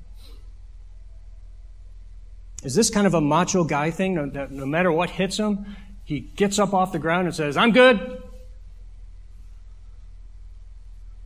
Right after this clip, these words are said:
The reason he can call his afflictions light is because he knows something about weight. He knows about eternal weight.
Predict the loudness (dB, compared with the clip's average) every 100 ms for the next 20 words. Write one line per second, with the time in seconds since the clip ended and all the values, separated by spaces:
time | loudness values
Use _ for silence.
0 | -16 -16 -16 -16 -16 -16 -16 -14 -16 -14
1 | -16 -16 -16 -16 -16 -6 2 6 6 8
2 | 6 4 2 0 4 4 6 2 0 -2
3 | -2 -2 -4 -4 -2 0 0 -2 -6 -8
4 | -10 -16 -18 -16 -16 -16 -16 -16 -16 -18
5 | -10 -8 -4 -4 0 0 2 0 2 2
6 | 4 2 0 -4 -4 -6 -6 -6 -6 -6
7 | -6 -2 -2 -2 -6 -14 -14 -16 -16 -16
8 | -18 -18 -18 -16 -16 -16 -16 -16 -16 -16
9 | -16 -16 -18 -16 -16 -16 -16 -16 -16 -16
10 | -18 -16 -16 -6 2 6 8 6 6 4
11 | 2 -2 -2 0 2 2 0 -4 -2 0
12 | -2 -4 -10 -12